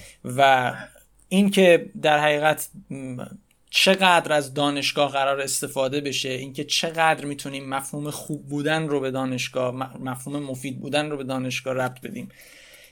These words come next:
این کاملاً به خود دانشجویان الان بستگی داره.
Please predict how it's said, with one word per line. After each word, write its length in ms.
این 200
کاملاً 520
به 80
خود 260
دانشجویان 600
الان 280
بستگی 400
داره. 320